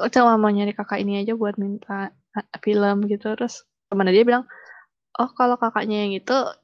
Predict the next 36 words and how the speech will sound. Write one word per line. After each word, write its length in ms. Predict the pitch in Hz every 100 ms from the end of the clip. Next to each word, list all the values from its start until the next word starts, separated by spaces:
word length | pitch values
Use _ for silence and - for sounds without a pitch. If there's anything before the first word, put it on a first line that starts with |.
| -
dia 160 | 226 254
biasa 240 | 226 269
datangnya 320 | 226 208 262
agak 160 | 202 175
siangan 400 | - 196 196 196
nanti." 560 | 196 196 196 185 - _ _ _ _ _
Terus 560 | - 269 - - - - _ -
gue 160 | 220
bilang, 160 | 220 226 -
"Oh, 160 | 269 262
gitu 160 | 214 247
ya, 160 | 202
Kak. 240 | - - -
Oke 240 | 190 -
dah, 160 | 202 226
Kak. 240 | - - _
Kalau 160 | 202
nggak, 100 | 208 240
aku 40 | 254
titip 240 | 285 269
kakak 320 | 254 226 226 180
aja, 160 | 220 294
nggak 80 | 240
apa-apa 240 | 180 - 254
flash 160 | 226 -
disknya." 320 | 202 - 226 226 - - - - -
Kan 80 | 247
gue 140 | 233
masih 160 | 277 285
malu-malu 480 | 247 208 196 185 180
banget, 240 | 196 269
namanya 240 | 269 180 180
juga 160 | 175 180
adik 80 | - 185
kelas. 480 | 190 233 262 - _ _ - _ _
Terus 160 | 226